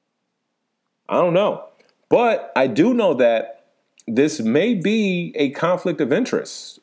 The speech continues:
with, um, Jay-Z and Roc Nation Sports. I'm not really sure you can be a creative director or president of basketball operations, um,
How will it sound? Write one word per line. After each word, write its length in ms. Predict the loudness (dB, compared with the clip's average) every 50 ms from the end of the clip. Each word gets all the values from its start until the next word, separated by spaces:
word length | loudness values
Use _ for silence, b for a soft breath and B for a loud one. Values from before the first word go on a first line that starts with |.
| _
with, 260 | 0 0 0 0 0 -2
um, 600 | 0 0 2 2 2 0 -2 -2 -4 -8 -8 -12 _ _ _ _ _ _ -12 -4
Jay-Z 520 | 0 0 0 0 0 0 0 0 0 0
and 160 | -2 -2 0
Roc 220 | 0 0 0 -2 -2
Nation 300 | -4 -4 -4 -4 -6 -8
Sports. 420 | -10 -8 -4 -4 -2 -2 -4 -4
I'm 140 | -4 -4 -4
not 120 | -4 -4
really 160 | -2 -2 -4
sure 600 | -4 -4 -4 -4 -2 -2 0 0 0 -2 -2 -4 b b b b b b b b b b _
you 200 | -2 0 0 0
can 680 | 0 -2 -2 0 0 0 0 0 0 -2 -2 -4 -6 -10 _ _ _ _ _ _ _ _ _ _ _ _ _ _ _ _ _ _ _ _ _ _ _ _ _ _ _ _ _ _ _ _ _ _ -4
be 680 | 0 0 2 2 2 0 0 -2 -2 -4 -4 -6 -2 0
a 320 | 0 2 2 2 0 -2
creative 460 | -2 -6 -4 -2 0 0 0 0 -2 -2
director 540 | -2 0 2 2 2 0 -2 -2 0 0
or 480 | 0 0 0 0 0 0 0 0 -2 -2
president 520 | -4 -4 -2 0 0 2 0 -2 -2 -2
of 120 | -4 -2 0
basketball 580 | 0 2 2 0 -2 -2 -2 0 0 2 2
operations, 840 | 0 -2 -2 -2 -4 -4 -4 -4 -6 -8 -8 -8 -8 -10 -12 -14 -14 -12 -8
um, 640 | -4 -2 -2 -2 -2 -2 -2 -4 -4 -6 -8 -10 -14